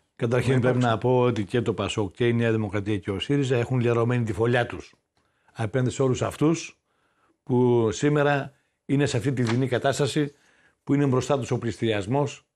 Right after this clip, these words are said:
Speaker 1: η κατάσχεση και όλα αυτά που βιώνουν σήμερα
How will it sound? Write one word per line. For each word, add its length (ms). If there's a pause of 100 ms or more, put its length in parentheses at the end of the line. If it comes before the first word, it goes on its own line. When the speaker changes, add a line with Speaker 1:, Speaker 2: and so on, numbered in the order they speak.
(140)
Speaker 1:
η 80
κατάσχεση 800 (280)
και 100
όλα 140
αυτά 280
που 360
βιώνουν 600
σήμερα 460